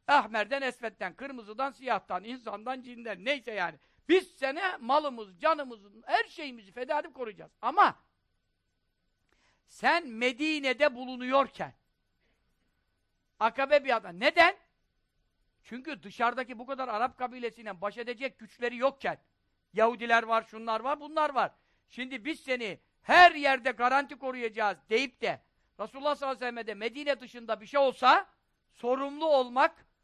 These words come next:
Allah indinde de vebale girmekten korktukları için biz Medine'ye hakimiz. Evs ile Hazreç kabileleri Medine'nin merkezinde biziz. Bizim yurtlarımızda olduğun sürece seni her şeyden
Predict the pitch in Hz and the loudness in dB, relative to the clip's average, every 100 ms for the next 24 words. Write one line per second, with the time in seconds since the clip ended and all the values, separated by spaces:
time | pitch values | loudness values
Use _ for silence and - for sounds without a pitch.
0 | _ 214 233 277 311 294 269 262 240 220 | _ 2 2 6 4 4 -2 -8 -8 -6
1 | 202 220 247 269 269 240 214 185 _ _ | -4 -2 0 0 0 -4 -8 -8 _ _
2 | _ - 196 - 254 320 - - 330 311 | _ -6 -6 -2 0 0 -2 0 2 2
3 | 247 269 320 _ _ _ _ 320 370 277 | -2 -10 -12 _ _ _ _ -2 -2 -2
4 | 269 277 320 254 320 403 370 370 311 190 | -4 -2 -6 -2 0 6 6 6 -6 -8
5 | - _ _ _ _ _ - 285 285 277 | -14 _ _ _ _ _ 0 0 0 -4
6 | 254 269 240 240 - 247 233 214 233 285 | -2 -2 -4 -8 0 -2 -2 -6 -4 -4
7 | 269 254 247 226 254 349 _ _ _ 240 | -4 -6 -6 -10 -10 -12 _ _ _ 2
8 | 285 247 233 247 285 339 330 247 160 _ | 2 0 -8 -6 -4 -4 -4 -8 -14 _
9 | _ _ _ _ _ _ - 294 294 392 | _ _ _ _ _ _ -8 -6 -4 -6
10 | 311 294 - 294 277 269 247 208 226 262 | -6 -12 -4 0 2 0 -6 -8 -2 0
11 | 277 254 320 330 262 233 233 294 294 311 | 0 -4 -12 -12 -8 -8 -6 -8 -4 2
12 | 339 - 254 247 339 | 2 2 -4 2 2